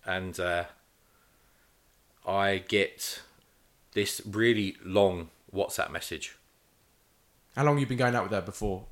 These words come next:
Speaker 2: before we
Speaker 1: We
Speaker 2: go
Speaker 1: were,
Speaker 2: into the
Speaker 1: we were
Speaker 2: detail
Speaker 1: ne-,
Speaker 2: of
Speaker 1: we,
Speaker 2: that?
Speaker 1: we were, we were seeing each other, but this would have been, like, from
Speaker 2: So,
Speaker 1: the,
Speaker 2: yeah, it had,
Speaker 1: from
Speaker 2: it didn't have a label, more of
Speaker 1: Yeah.
Speaker 2: a situationship.
Speaker 1: Yeah, it was,
Speaker 2: Yeah.
Speaker 1: yeah, it was kind of like, it was never official, but we were getting to know each other.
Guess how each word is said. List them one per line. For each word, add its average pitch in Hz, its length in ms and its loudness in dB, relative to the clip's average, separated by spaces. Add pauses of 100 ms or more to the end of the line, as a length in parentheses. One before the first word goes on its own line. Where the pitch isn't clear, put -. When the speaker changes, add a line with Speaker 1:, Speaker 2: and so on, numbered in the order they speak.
(140)
Speaker 2:
before 107 300 0
we 98 160 -2 (180)
Speaker 1:
We 156 100 12
Speaker 2:
go 110 60 8
Speaker 1:
were, 107 80 8
Speaker 2:
into 98 160 2
the 151 60 6
Speaker 1:
we 165 80 12
were 175 80 8
Speaker 2:
detail 185 140 8
Speaker 1:
ne-, - 20 0
Speaker 2:
of - 40 2
Speaker 1:
we, 160 80 10
Speaker 2:
that? 156 80 4
Speaker 1:
we 165 120 10
were, 165 100 8 (160)
we 156 100 6
were 147 100 6
seeing 160 280 6
each 90 180 -2
other, 87 200 2
but 101 180 0
this 110 160 0
would 110 80 -2
have 113 80 2
been, 117 160 4
like, 101 240 4
from 123 140 2
Speaker 2:
So, 123 200 8
Speaker 1:
the, 117 60 2
Speaker 2:
yeah, 123 140 4
it 82 60 6
had, - 120 10
Speaker 1:
from 147 60 8
Speaker 2:
it 139 40 12
didn't 180 140 12
have 175 80 10
a 175 40 10
label, 147 380 8
more 160 140 8
of 147 60 10
Speaker 1:
Yeah. 127 60 12
Speaker 2:
a - 20 12
situationship. 110 880 6 (100)
Speaker 1:
Yeah, 208 140 12
it 156 140 10
was, - 140 8
Speaker 2:
Yeah. - 40 2
Speaker 1:
yeah, 196 180 10
it 120 100 6
was 139 120 4
kind 185 160 4
of 160 60 2
like, 139 160 8
it 131 120 2
was 139 120 0
never 147 240 6
official, 110 600 4
but 110 200 0
we 113 120 6
were 104 360 8 (360)
getting 113 240 6
to 107 100 -2
know 104 120 4
each 73 140 -4
other. 69 180 -4